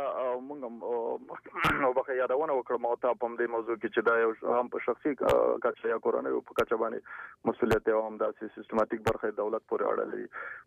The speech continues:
واقعاً، په دې برخه کې، مطلب، د دولت مسؤلیت هم دی چې دغه ځینو مسایلو ته باید ډېر پام وکړي، چې ورباندې کولی شو وروسته په جزئیات سره بحث وکړو.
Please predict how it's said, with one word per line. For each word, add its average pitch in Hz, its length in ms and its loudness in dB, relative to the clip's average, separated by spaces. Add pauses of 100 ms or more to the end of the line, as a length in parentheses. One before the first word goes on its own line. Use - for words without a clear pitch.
واقعاً، 143 360 4 (1040)
په 127 120 2
دې 143 80 4 (100)
برخه 139 220 0 (100)
کې، 135 120 4 (640)
مطلب، 123 260 0 (680)
د 113 160 0
دولت 117 320 0
مسؤلیت 117 380 0
هم 127 180 -2
دی 107 80 4
چې 104 200 0
دغه 104 360 2
ځینو 110 200 -6
مسایلو 107 420 2
ته 104 100 -4
باید 110 220 -2
ډېر 107 180 0
پام 107 180 2
وکړي، 107 300 -2
چې - 320 -6
ورباندې 107 320 2
کولی 110 240 2
شو 110 140 -10
وروسته 110 260 -2
په 107 320 2 (220)
جزئیات 120 340 2
سره 107 160 -2
بحث 107 180 -8
وکړو. 107 200 -2